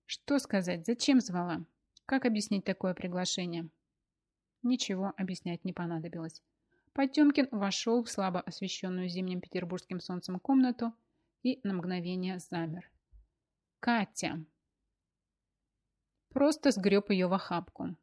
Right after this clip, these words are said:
не заметив упавшей на пол книги, подхватил на руки. Сильный, мужественный, такой долгожданный. У обоих мелькнула одна и та же мысль.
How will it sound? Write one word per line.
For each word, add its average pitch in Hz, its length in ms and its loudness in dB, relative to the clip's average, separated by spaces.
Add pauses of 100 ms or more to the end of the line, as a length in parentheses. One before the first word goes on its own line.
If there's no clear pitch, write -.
(100)
не 190 160 0
заметив 196 500 0
упавшей 180 500 -2
на 175 160 -2
пол 175 200 -6
книги, 214 420 0 (440)
подхватил 269 580 2
на 180 260 4
руки. 160 380 -8 (540)
Сильный, 226 580 2
мужественный, 180 760 0
такой 233 300 -2
долгожданный. 165 840 -2 (720)
У 233 40 2
обоих 226 460 6
мелькнула 214 440 2
одна 175 360 -2
и 180 100 -8
та 180 220 -4
же 185 120 -4
мысль. 175 420 -6